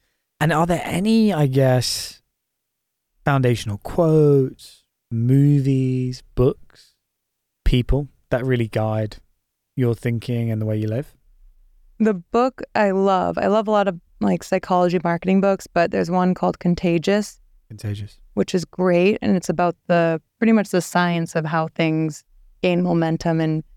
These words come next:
Speaker 2: it's not necessarily about social. I think it was a little bit before the social
Speaker 1: Yeah.
Speaker 2: wave, but it's just about, like, how do you make things sticky? How do you make it so that somebody's excited to tell somebody about it?
Speaker 1: Mm.
Speaker 2: And I love that. It, it's,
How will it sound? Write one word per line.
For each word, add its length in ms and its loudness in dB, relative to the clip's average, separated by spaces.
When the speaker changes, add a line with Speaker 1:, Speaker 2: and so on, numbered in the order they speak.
Speaker 2:
it's 180 -4
not 200 2
necessarily 600 0
about 260 0
social. 400 -2
I 80 0
think 180 -2
it 40 0
was 80 -2
a 40 -4
little 160 0
bit 140 -2
before 360 -2
the 80 -6
social 600 0
Speaker 1:
Yeah. 180 2
Speaker 2:
wave, 360 2
but 140 -2
it's 180 -8
just 180 -2
about, 220 0
like, 260 -4
how 80 2
do 60 2
you 60 4
make 180 0
things 200 -2
sticky? 500 0
How 160 0
do 60 0
you 200 2
make 240 0
it 100 -2
so 140 0
that 180 0
somebody's 520 -2
excited 480 -4
to 80 0
tell 300 -6
somebody 340 0
about 260 2
it? 180 -2
Speaker 1:
Mm. 300 -4
Speaker 2:
And 160 2
I 60 2
love 460 0
that. 280 0
It, 220 -2
it's, 260 -6